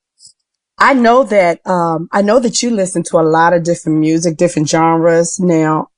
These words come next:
I gotta ask you this, Miss Karen Lynette. Now, when you're purchasing music for your own, uh, personal collection, what is it that grabbed you to make you wanna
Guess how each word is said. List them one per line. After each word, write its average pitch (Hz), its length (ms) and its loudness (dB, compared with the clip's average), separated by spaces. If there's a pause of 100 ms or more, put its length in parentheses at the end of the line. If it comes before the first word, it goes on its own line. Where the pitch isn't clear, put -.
(220)
I 339 160 -8
gotta 196 140 0
ask 180 340 0
you 170 80 0
this, 160 240 -2
Miss 160 240 -2
Karen 160 420 0
Lynette. 165 480 0 (720)
Now, 240 160 4
when 247 180 4
you're 330 100 4
purchasing 262 560 0
music 196 320 0
for 185 120 2
your 180 200 2
own, 180 480 2
uh, 160 340 0 (220)
personal 220 460 0
collection, 180 680 0 (680)
what 311 200 2
is 339 200 4
it 240 100 4
that 196 140 2
grabbed 180 400 2
you 165 100 2
to 160 80 2
make 160 240 -2
you 170 60 2
wanna 156 280 -2